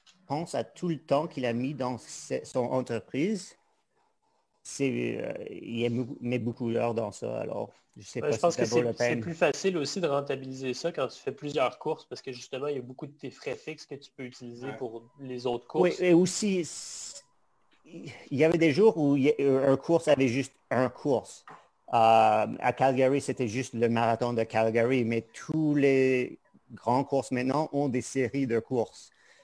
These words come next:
Speaker 1: Alors, il devient un peu comme les courses à obstacles, qui sont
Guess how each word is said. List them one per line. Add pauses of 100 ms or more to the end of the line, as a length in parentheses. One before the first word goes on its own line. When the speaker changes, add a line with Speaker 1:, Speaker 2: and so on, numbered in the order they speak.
(120)
Speaker 1:
Alors,
il
devient
un
peu
comme (240)
les
courses
à
obstacles,
qui
sont